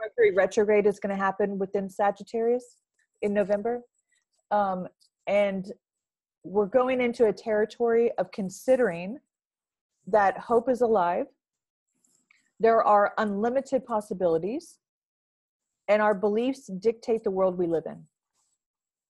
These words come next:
We're going to retrograde back through here. I looked forward into the chart when that happens, and I think when we retrograde back through here, there will be a question of, "Are we sure hope is alive?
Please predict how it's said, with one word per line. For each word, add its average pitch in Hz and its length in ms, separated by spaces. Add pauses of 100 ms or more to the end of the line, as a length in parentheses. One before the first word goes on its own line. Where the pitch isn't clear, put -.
(800)
We're 208 120
going 226 180
to 208 60
retrograde 226 760
back 220 240
through 254 300
here. 214 440 (1900)
I 208 140
looked 220 460
forward 220 560 (580)
into 202 300
the 190 100
chart 196 520
when 196 180
that 196 160
happens, 220 560 (140)
and 190 120
I 185 80
think 196 300
when 190 160
we 196 100
retrograde 185 540
back 196 220
through 190 160
here, 220 340 (320)
there 202 120
will 196 120
be 202 180
a 190 60
question 202 560
of, 170 260
"Are 180 140
we 175 140
sure 226 360
hope 311 220
is 339 160
alive? 330 480